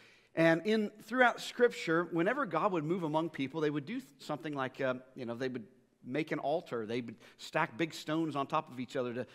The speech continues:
to, to create something that would help them remember that every time they passed by that place, they would remember the thing that God had done there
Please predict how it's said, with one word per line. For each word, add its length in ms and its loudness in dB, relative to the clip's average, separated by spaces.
to, 180 0
to 160 -6
create 460 4
something 560 0
that 120 0
would 120 -4
help 300 2
them 180 2
remember 560 2
that 100 -2
every 240 0
time 380 0
they 160 4
passed 440 -2
by 200 4
that 280 2
place, 520 2
they 100 6
would 160 0
remember 560 0
the 80 -4
thing 220 -6
that 120 -4
God 220 0
had 200 -6
done 260 2
there 280 -2